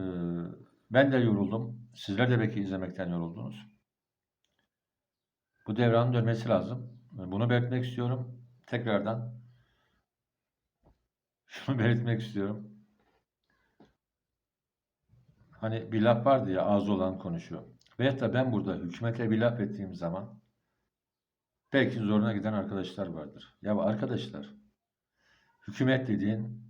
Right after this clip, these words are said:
gelici geçici bir şey. Türkiye Cumhuriyeti Devleti <clears throat> kalıcı bakidir.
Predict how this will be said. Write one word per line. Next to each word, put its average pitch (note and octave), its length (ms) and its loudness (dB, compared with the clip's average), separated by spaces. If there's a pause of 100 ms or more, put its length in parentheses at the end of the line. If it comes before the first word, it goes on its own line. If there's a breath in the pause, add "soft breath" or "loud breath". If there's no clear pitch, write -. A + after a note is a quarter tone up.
gelici G#2 420 2
geçici F#2+ 400 -2
bir F2 40 -4
şey. C#2 380 -12 (1040)
Türkiye B2 580 0 (120)
Cumhuriyeti G#2+ 560 2
Devleti G#2+ 600 2 (140)
<clears throat> - 160 -8
kalıcı G2 420 0
bakidir. F2 600 -2